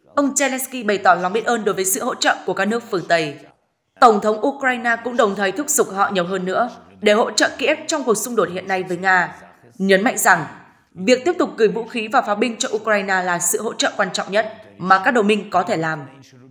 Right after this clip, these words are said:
Cũng tại hội nghị, ông Zelensky khẳng định rằng không có giải pháp thay thế cho nguồn viện trợ của Mỹ.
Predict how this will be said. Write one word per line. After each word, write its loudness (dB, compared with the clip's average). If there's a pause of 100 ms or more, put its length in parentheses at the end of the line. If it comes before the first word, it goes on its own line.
(100)
Cũng 0
tại 4
hội -4
nghị, -2
ông 2
Zelensky -2
khẳng 2
định -4
rằng 0 (480)
không 2
có 6
giải 0
pháp -2
thay -6
thế 0
cho -4
nguồn 0
viện -6
trợ 2
của -2
Mỹ. -2